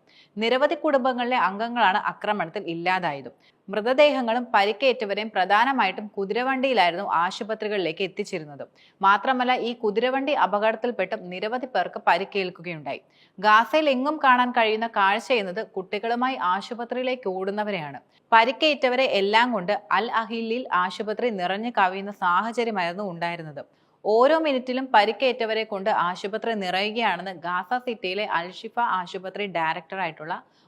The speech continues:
മുഹമ്മദ് അബു സൽമിയ വെളിപ്പെടുത്തുകയുണ്ടായി. ഗാസയിൽ ഇസ്രയേൽ നടത്തിയ ശക്തമായ ബോംബ് ആക്രമണങ്ങളിൽ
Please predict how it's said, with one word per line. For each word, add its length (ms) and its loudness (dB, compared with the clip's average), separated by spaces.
മുഹമ്മദ് 440 -4
അബു 220 0
സൽമിയ 460 -4
വെളിപ്പെടുത്തുകയുണ്ടായി. 960 -4
ഗാസയിൽ 520 4
ഇസ്രയേൽ 380 0
നടത്തിയ 300 0
ശക്തമായ 580 -2
ബോംബ് 360 4
ആക്രമണങ്ങളിൽ 640 2